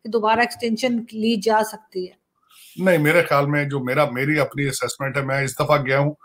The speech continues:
Speaker 2: मेरी तकरीबन तीनों चारों जो कंसर्न पार्टीज हैं उनके साथ काफी मेरी, अ, सिटिंग्स रही हैं। मेरी इन्फॉर्मेशन के हिसाब से बाजवा साहब जा रहे हैं,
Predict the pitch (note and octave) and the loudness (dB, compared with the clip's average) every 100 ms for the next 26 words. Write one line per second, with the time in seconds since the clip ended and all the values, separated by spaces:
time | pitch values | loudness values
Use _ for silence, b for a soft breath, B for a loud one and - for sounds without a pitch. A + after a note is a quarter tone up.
0 | B B B _ C#3+ D#3 E3+ E3 D3 D3+ | B B B _ 0 2 2 0 0 2
1 | E3 D3 C#3+ D#3+ D3+ C3+ C3+ D3 C#3+ C3 | 2 0 0 0 2 2 2 0 -2 -4
2 | A#2+ C#3+ D3 C3+ A#2 A#2 C#3 C#3+ C3+ A#2+ | -2 0 0 0 0 -2 -4 -2 -4 -6
3 | B2 B2+ B2+ - - B2 D#3 C#3 B2+ B2+ | -4 -2 -4 -8 -6 -4 -2 -4 -2 -4
4 | A#2 G#2+ A2 A2 G#2+ - B2 D3 C3 A#2 | -4 -4 -6 -8 -6 -4 0 2 0 0
5 | B2 A#2+ A#2+ - B B B _ B2+ E3+ | -2 -2 -4 -10 B B B _ 2 6
6 | F#3 D#3 C3+ B2+ C3+ B2+ B2+ A2+ A2 G#2+ | 6 4 2 2 2 2 0 2 -2 -2
7 | A#2 G#2+ G2 A#2+ B2 B2 G#2+ G2+ A#2+ B2+ | -2 -2 2 2 4 0 0 2 4 4
8 | C3+ | 2